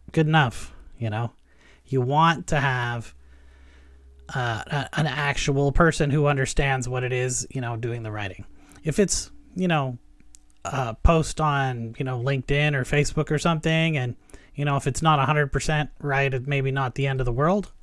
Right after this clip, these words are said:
It's probably okay to use the A I to write it and then, you know, tweak it yourself. Um, there's a couple other thoughts. One is,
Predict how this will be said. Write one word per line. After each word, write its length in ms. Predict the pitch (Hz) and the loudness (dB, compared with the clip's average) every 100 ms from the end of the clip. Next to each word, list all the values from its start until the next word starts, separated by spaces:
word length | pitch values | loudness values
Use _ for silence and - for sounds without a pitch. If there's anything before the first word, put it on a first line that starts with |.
| - - - - - | -20 -20 -20 -20 -14
It's 100 | - | -2
probably 320 | - 208 180 | 4 6 6
okay 300 | 160 147 156 | 4 2 2
to 140 | 147 135 | 2 2
use 320 | 127 143 127 | 2 0 0
the 140 | 135 | 2
A 180 | 135 131 | 2 2
I 180 | 131 127 | 2 0
to 80 | 120 | 0
write 280 | 123 123 117 | -2 0 -2
it 140 | - | -6
and 100 | 139 | -6
then, 260 | 123 117 110 | -6 -6 -6
you 100 | 131 | -6
know, 140 | 117 | -6
tweak 280 | 117 127 113 | -2 0 0
it 80 | 104 | -6
yourself. 560 | 110 110 107 - - - - - - - 127 | -6 -6 -6 -8 -16 -12 -10 -10 -16 -18 -6
Um, 580 | 143 139 135 120 117 - - - - - - - - - - - | 0 2 2 -2 -6 -10 -16 -18 -20 -20 -20 -20 -20 -20 -14 -2
there's 220 | 151 131 | -2 2
a 40 | |
couple 220 | - 185 | 2 4
other 220 | 170 160 143 | 4 4 2
thoughts. 560 | 131 131 120 - - - - - - - - - - _ - - - - - - | 2 2 2 -2 -4 -4 -12 -20 -20 -20 -20 -20 -20 _ -20 -20 -20 -20 -20 -6
One 360 | 143 143 180 190 | 0 4 4 4
is, 240 | 175 | 2